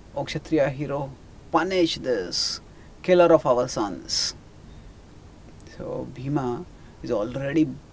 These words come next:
burning with anger at the horrendous act done by Ashwatthama, and when he further is, um, incited by the words and the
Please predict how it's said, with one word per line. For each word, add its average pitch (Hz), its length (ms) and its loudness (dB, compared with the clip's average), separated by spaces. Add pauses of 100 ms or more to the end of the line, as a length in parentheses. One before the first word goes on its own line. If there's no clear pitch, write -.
(260)
burning 180 420 10
with 175 140 8
anger 151 460 6
at 123 600 4
the 120 200 0
horrendous 151 680 0
act 131 260 0
done 127 180 0
by 113 140 0
Ashwatthama, 120 640 -6 (540)
and 117 120 -2
when 127 120 2
he 123 60 -2
further 156 680 4 (440)
is, 127 320 -2
um, 110 420 0 (500)
incited 147 720 0 (680)
by 120 380 6
the 123 140 2
words 160 760 6 (200)
and 147 300 0
the 139 440 4